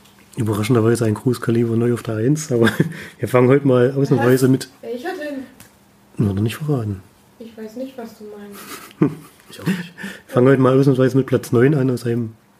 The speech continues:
Speaker 1: für uns, zumindest für uns drei, schönen Anlass. Paula ist da mit dreißigtausend Besuchern und ein Cousin von uns spielt da eine kleine oder wir wissen gar nicht, wie groß seine Rolle ist.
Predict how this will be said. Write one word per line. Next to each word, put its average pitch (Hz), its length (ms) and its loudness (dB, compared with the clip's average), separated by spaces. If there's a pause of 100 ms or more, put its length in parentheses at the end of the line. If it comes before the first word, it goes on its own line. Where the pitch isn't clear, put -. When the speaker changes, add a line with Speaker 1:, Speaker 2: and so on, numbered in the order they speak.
Speaker 1:
für - 140 -8
uns, 120 320 -4 (400)
zumindest 110 260 -4
für 117 80 -2
uns 107 120 -4
drei, 123 280 -2
schönen 120 280 0
Anlass. 135 360 -4 (320)
Paula 127 420 4
ist 131 220 -6
da 139 180 0 (400)
mit - 180 -8
dreißigtausend 123 460 2
Besuchern 135 480 2
und 120 260 -2 (720)
ein 113 180 0
Cousin 120 340 0
von 120 160 0
uns 123 160 0
spielt 120 320 -4
da 113 180 -4 (480)
eine 113 140 -2
kleine 123 400 0 (340)
oder 120 140 2
wir 107 80 0
wissen 147 160 4
gar 113 100 2
nicht, 107 160 -2
wie - 40 -10
groß 123 260 -4
seine 120 180 -2
Rolle 117 240 -4
ist. 131 200 -8